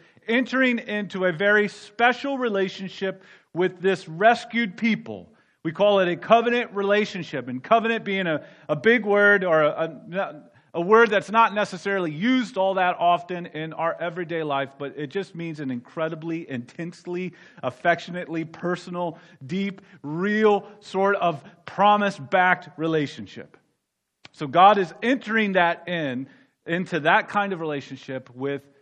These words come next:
his rescued people out of Egypt. That's what he's doing. And here on this mountain,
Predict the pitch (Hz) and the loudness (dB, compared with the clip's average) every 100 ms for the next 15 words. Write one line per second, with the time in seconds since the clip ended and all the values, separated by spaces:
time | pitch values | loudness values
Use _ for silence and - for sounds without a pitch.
0 | _ _ 143 139 127 - _ _ 110 131 | _ _ -8 -6 -8 -12 _ _ -8 -4
1 | 156 - - 131 127 120 - 131 123 104 | -4 -6 -12 -10 -8 -12 -10 -10 -8 -12
2 | 104 117 113 107 107 120 110 107 85 _ | -12 -10 -10 -10 -14 -16 -16 -18 -20 _
3 | _ _ _ _ _ _ _ _ _ _ | _ _ _ _ _ _ _ _ _ _
4 | _ _ - 147 156 170 170 123 175 175 | _ _ -8 -6 -2 -2 -2 -2 -2 -2
5 | 120 92 _ _ _ _ _ _ _ _ | -4 -10 _ _ _ _ _ _ _ _
6 | _ 135 123 220 247 196 185 175 180 220 | _ -10 -6 0 2 2 0 -2 0 0
7 | 220 208 226 226 185 170 | 0 0 2 2 -4 -8